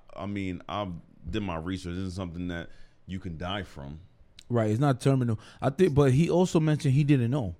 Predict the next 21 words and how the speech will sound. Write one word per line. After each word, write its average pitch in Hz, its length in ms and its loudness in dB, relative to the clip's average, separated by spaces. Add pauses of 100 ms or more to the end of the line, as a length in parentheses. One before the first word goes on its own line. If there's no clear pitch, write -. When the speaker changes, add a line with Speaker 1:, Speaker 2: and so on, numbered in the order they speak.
(600)
Speaker 2:
He 156 100 -2
said 151 180 4
if 135 80 4
he 143 100 6
knew, 143 140 8
he 147 120 10
would 131 140 10
have 123 80 4
never 117 200 4
made 113 200 6
the 104 60 2
joke. 98 320 2
Speaker 1:
You 107 120 -8
think 113 220 -8
he 117 80 -8
would? 117 120 -8
You 95 420 -6
th-, 82 340 -16
knowing 127 420 -2
Chris 135 300 -4
Rock, 120 360 -6